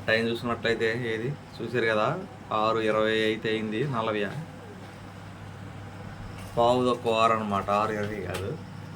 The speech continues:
ఐదు గంటలకే లేచి త్వర త్వరగా రెడీ అయిపోయే, ఎందుకంటే కారుకి వెళ్ళాలి. ఈరోజు ఆరు గంటలకే కారు తీయాలి. కర్లపాలెం నుంచి గుంటూరు వెళ్తున్నా. ఆ, మనతో పాటు మన మిత్రులు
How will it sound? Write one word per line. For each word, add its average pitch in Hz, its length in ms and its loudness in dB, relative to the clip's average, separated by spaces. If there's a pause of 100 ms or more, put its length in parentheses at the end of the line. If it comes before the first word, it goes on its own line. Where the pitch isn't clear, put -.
ఐదు 104 240 2
గంటలకే 107 300 0
లేచి 113 440 2 (460)
త్వర 117 160 4
త్వరగా 113 360 4
రెడీ 113 200 2
అయిపోయే, 117 560 4 (380)
ఎందుకంటే 117 600 0
కారుకి 104 300 4
వెళ్ళాలి. 107 220 2
ఈరోజు 107 180 0
ఆరు 104 160 2
గంటలకే 113 340 -2
కారు 110 280 2
తీయాలి. 107 520 0
కర్లపాలెం 104 400 -2
నుంచి 104 140 -8
గుంటూరు 107 260 -2
వెళ్తున్నా. 107 340 -2 (720)
ఆ, 107 380 2 (840)
మనతో 113 280 2
పాటు 120 440 2 (640)
మన 107 180 4
మిత్రులు 120 560 2